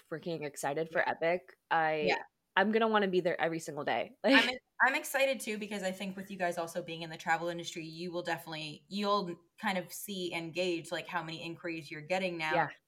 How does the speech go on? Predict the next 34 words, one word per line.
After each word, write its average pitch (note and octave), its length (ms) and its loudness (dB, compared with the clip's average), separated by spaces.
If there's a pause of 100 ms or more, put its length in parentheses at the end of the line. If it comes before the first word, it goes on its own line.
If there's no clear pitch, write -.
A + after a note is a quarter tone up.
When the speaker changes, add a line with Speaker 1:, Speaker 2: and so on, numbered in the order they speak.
Speaker 2:
to F#3 80 -12
start E3 340 -2
planning D#3 500 -6
a F3 40 -6
Universal D#3+ 560 -8
trip. G#3+ 260 -4 (420)
And F#3 120 4
I F#3+ 100 4
just F#3 200 -4
think A#3+ 220 -6
that, G3 160 4
like, E3+ 300 0
with A3 260 -4
it, - 200 -4
even C#4 260 -6
if C#4+ 180 -4
you're A3+ 80 -4
not E3+ 440 2
a F3 60 0
Universal D#3+ 680 -8 (100)
family, - 440 -16
if F3 140 -10
you F3+ 120 -4
are F#3 80 -2
someone F3 280 -6
who's E3+ 140 -10
always E3 260 -4
come D#3+ 180 -14
to D3 100 -20
Disney, D3 360 -16 (360)
I G#3 240 6
think F3+ 380 -2
based E3+ 280 -2
on D#3 380 0